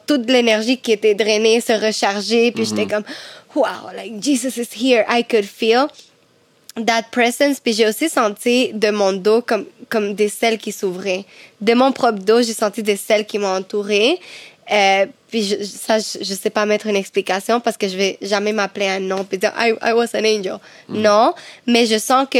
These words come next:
Speaker 1: en nous, on porte tout cet esprit angélical qui est aussi une fréquence qu'on peut atteindre dans nous-mêmes pour,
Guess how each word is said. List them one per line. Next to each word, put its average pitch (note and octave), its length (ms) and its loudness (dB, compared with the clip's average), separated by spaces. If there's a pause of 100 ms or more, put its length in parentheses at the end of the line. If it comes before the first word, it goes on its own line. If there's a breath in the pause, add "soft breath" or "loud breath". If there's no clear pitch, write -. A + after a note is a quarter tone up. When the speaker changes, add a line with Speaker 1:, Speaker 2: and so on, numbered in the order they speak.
(120)
Speaker 1:
en A3 160 2
nous, A#3 340 0
on G#3+ 100 0
porte G3+ 300 -6
tout B3+ 120 -2
cet G#3+ 240 -2
esprit A#3 640 -4 (240 loud breath)
angélical A3 880 0 (180)
qui A#3 160 0
est G#3+ 60 2
aussi A3 220 -2
une A3+ 120 -2
fréquence G#3+ 640 -2 (380 loud breath)
qu'on G#3+ 140 0
peut A3+ 200 -2
atteindre A3 440 0
dans G#3+ 120 2
nous-mêmes G#3+ 460 0
pour, G#3 160 -6